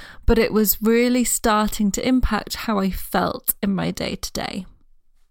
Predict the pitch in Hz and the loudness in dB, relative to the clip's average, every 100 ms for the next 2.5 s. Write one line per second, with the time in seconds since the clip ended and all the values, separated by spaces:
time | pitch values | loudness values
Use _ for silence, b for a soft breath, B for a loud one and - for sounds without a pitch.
0 | _ - 226 240 226 240 247 240 220 - | _ -4 -2 0 2 2 2 2 0 2
1 | 233 247 240 214 - 196 196 208 202 196 | 0 0 0 -2 -4 -4 -4 -2 -2 -2
2 | 196 202 208 202 202 | -4 -2 0 0 -4